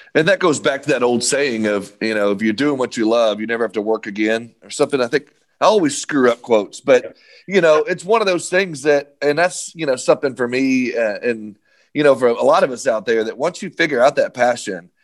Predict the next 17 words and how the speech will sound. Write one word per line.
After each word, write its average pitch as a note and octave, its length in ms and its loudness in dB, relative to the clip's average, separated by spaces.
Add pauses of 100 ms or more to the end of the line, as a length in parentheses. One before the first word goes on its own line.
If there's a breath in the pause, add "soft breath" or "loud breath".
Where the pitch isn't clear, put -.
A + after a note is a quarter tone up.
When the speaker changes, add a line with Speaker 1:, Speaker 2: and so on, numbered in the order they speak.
(160)
Speaker 1:
and C3 180 -2
for C#3+ 100 0
you, D#3 440 4
it C#3+ 160 -4
was, C#3 400 -6 (260)
I'm A2+ 180 -2
guessing C3 380 2
it A2+ 100 -8
was G#2+ 120 -8
flood, A#2+ 540 0
which B2+ 240 -2
is A#2+ 180 -2
a, A#2+ 260 0 (120)
you C3 160 -6
know, A2 260 0
an A#2+ 140 -4
interesting B2+ 680 -4